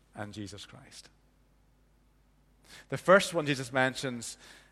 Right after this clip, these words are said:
in this passage is all about marriage, 'cause he's answering a question about divorce. And he takes his questioners back to the Garden of Eden.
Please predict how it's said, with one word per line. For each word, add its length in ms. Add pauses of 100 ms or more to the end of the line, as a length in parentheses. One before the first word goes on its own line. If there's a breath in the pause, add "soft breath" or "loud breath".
(500 loud breath)
in 120
this 140
passage 600
is 100
all 180
about 220
marriage, 680 (1160)
'cause 100
he's 100
answering 460
a 40
question 520
about 240
divorce. 840 (1160 loud breath)
And 80
he 80
takes 280
his 120
questioners 600
back 320
to 80
the 100
Garden 400
of 100
Eden. 320